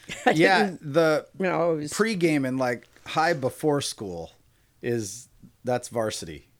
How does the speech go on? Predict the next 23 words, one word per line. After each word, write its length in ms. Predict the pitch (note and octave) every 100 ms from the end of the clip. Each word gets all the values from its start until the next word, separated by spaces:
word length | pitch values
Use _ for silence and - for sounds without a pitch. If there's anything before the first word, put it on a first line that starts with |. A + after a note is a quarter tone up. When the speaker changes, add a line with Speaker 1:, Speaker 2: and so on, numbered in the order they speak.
| -
Speaker 1:
Yeah. 240 | D#3 - - - -
Speaker 2:
Yeah. 220 | C#3 - -
<laughs> 60 | - - -
Speaker 1:
Yeah. 140 | G3+ -
Speaker 2:
You 60 | A#3+
were 180 | G#3 - - -
having 240 | - E3 D3+
to 40 |
wake 240 | C#3 C#3+ D3+
up 140 | C3+
early 280 | C#3 C3 A#2+
to 100 | A2
do 160 | A#2+
it. 120 | G#2 - _ _ _ - - _
Speaker 1:
Yeah. 220 | D#3 D#3+ D#3
Speaker 2:
And 440 | D3+ - C3+ A2 - _ _ _ D3
was 240 | D#3+ C3+
there 160 | E3+ D#3
some, 500 | - F#3+ G#3+ A3 F#3+
like, 240 | C#3 A2+
sense 560 | - - D#3 D#3 - C#3
of, 460 | A#2+ G#2+ G2 - -
man, 520 | B2 C3+ A#2+ G#2 F#2+